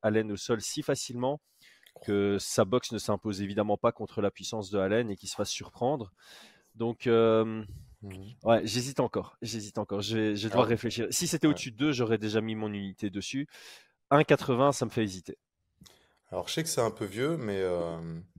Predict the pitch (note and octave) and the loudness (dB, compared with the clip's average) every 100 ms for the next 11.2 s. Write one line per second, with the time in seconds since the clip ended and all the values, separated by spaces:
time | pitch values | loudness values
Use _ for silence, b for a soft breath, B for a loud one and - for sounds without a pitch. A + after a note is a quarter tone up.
0 | - F#2 E2+ A2 E3+ E3 D#3+ A#2+ A#2 A#2 | -10 -6 -2 0 0 -2 -2 4 4 4
1 | G2 - - - F2 - F2+ E2+ F#2+ F2+ | -4 -2 -8 -8 -8 -4 -2 -2 -4 -8
2 | G2 F#2 E2+ - - E2 G#2+ - _ _ | -6 -6 -6 -12 -8 -8 -8 -12 _ _
3 | B B B B B B B B B B | B B B B B B B B B B
4 | - G2+ A2+ G#2+ G2 G2 C3+ D#3 C#3 A#2+ | -4 2 6 6 4 4 4 4 0 2
5 | A2+ A2+ A2 A2 C3 D3 A2 G#2+ G2 F#2+ | 2 2 2 4 4 4 2 2 2 0
6 | G2 F#2+ F#2+ G#2+ C#3 C3 B2 A#2 - A#2+ | 0 0 -2 -2 -2 -2 -2 -2 -4 -4
7 | A2 G2+ - G#2+ G#2+ G#2+ G2+ G#2 G2 F#2+ | -6 -10 -10 -10 -2 -2 0 -6 -8 -8
8 | - B2+ A#2 A#2 A#2 A#2 G#2+ G2+ A2 A2 | -4 -4 -4 -8 -6 -4 0 2 2 -2
9 | - b b b b - F#2 F2 F2 F2 | -10 b b b b -6 -2 0 -2 -2
10 | F2 E2 - G#2 G#2 - F#2+ F2 E2+ E2+ | -4 -8 -6 -6 -6 -6 -4 -2 -2 -2
11 | E2+ | -6